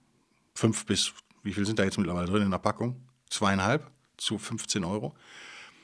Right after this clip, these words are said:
äh, dass du die überhaupt rauchst. Vielleicht lässt du das mal sein. Äh, kommt vielleicht. Vielleicht auch nicht. Ist auch okay, wenn's nicht kommt. Also locker bleiben wäre mein Rat an der Stelle.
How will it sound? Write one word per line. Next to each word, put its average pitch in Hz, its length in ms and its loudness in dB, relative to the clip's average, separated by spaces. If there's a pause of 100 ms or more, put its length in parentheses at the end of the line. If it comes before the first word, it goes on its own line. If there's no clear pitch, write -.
(360)
äh, 80 320 4 (720)
dass 90 160 2
du 92 60 -2
die 87 80 -2
überhaupt 82 300 0
rauchst. - 260 -8
Vielleicht 78 300 -6
lässt 78 200 -4
du 69 40 -8
das 65 120 -10
mal 65 120 -8
sein. 62 200 -8 (580)
Äh, 120 100 -6
kommt 185 220 2
vielleicht. - 460 -6
Vielleicht 170 300 6
auch 139 60 6
nicht. 160 180 6
Ist - 80 -2
auch 98 120 0
okay, 127 200 2
wenn's 107 160 0
nicht 113 140 -6
kommt. - 220 -14 (360)
Also 92 300 0 (520)
locker 95 320 2
bleiben 64 360 -4
wäre 71 180 -2
mein 67 200 -6
Rat 64 320 -6
an 73 100 -6
der 65 140 -4
Stelle. 127 400 4